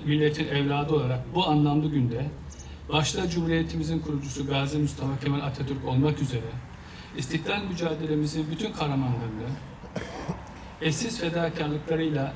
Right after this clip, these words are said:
milletin gönlünde ölümsüzleşen bütün şehitlerimizi rahmetle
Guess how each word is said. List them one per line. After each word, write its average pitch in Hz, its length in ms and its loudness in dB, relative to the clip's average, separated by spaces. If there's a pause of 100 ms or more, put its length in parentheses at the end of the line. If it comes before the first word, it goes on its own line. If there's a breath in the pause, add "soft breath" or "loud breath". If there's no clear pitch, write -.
milletin 151 500 4
gönlünde 151 400 4
ölümsüzleşen 151 880 2
bütün 240 220 4
şehitlerimizi 131 880 -2 (260)
rahmetle 170 680 2